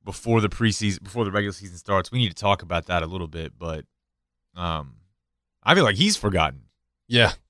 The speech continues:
Speaker 2: he's
Speaker 1: And
Speaker 2: very slept on.
Speaker 1: He's still put up some pretty good numbers and, and got better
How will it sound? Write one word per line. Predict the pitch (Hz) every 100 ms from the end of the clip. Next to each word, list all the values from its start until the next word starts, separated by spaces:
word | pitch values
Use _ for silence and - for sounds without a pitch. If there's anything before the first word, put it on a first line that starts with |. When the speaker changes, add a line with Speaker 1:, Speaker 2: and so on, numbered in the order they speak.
| _ -
Speaker 2:
he's | 98 101
Speaker 1:
And | 101
Speaker 2:
very | 131 113
slept | - 107 -
on. | 85 80
Speaker 1:
He's | 104 143
still | - - 151 170
put | - 147
up | 147
some | - 104
pretty | - 139
good | 120 117 107
numbers | 113 123 107 92
and, | 98 95 87
and | 95
got | 98 107 87
better | 101 120 92 90